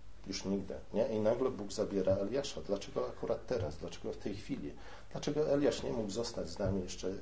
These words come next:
trochę dłużej? Dlaczego nie mógł odnieść jeszcze kilku zwycięstw, takich jak odniósł wcześniej nad prorokami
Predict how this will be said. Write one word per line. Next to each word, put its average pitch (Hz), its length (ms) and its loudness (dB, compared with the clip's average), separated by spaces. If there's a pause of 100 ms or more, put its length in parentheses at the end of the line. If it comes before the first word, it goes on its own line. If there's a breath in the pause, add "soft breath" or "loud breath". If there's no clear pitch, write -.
(100)
trochę 101 240 -4
dłużej? 95 320 -4
Dlaczego 95 360 -2
nie 107 160 2
mógł 120 300 0
odnieść 107 320 2
jeszcze 98 240 -2
kilku 107 280 -4
zwycięstw, 92 640 0 (420 loud breath)
takich 107 280 2
jak 92 100 2 (120)
odniósł 90 440 0
wcześniej 90 460 -4
nad 90 140 0
prorokami 101 760 0